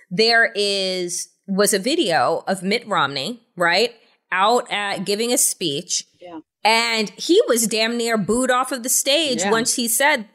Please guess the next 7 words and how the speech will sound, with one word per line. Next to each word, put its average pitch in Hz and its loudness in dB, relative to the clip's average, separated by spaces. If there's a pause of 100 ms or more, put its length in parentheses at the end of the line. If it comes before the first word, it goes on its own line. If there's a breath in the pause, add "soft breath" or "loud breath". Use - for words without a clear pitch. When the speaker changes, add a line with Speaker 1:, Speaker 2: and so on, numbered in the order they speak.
Speaker 1:
once 240 0
he 262 0
started 240 0
to 233 -2
question 196 -2
out 202 -2
loud 196 -2